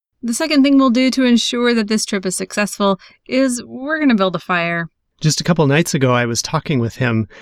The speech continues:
Speaker 2: and he said the other night they wanted to just do a date night where they build a campfire somewhere, and they couldn't figure out where to go.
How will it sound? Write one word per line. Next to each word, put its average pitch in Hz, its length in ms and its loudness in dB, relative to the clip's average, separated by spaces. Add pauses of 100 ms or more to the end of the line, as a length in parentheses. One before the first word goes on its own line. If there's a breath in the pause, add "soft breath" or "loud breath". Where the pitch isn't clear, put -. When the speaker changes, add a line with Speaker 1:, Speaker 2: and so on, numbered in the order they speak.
(400 loud breath)
Speaker 2:
and 147 120 4
he 160 80 6
said 190 240 2
the 147 120 0
other 170 200 4
night 147 240 2
they 127 120 0
wanted 135 320 2
to 123 220 0
just 113 220 -2
do 139 120 2
a 113 60 0
date 123 240 0
night 113 280 -4
where 113 120 -2
they 110 120 -2
build 113 220 -4
a 110 40 -2
campfire 110 580 -6
somewhere, 101 460 -6 (120)
and 131 140 2
they 143 60 4
couldn't 196 300 0
figure 143 240 -2
out 127 160 -2
where 135 160 -2
to 127 100 -4
go. 110 460 -2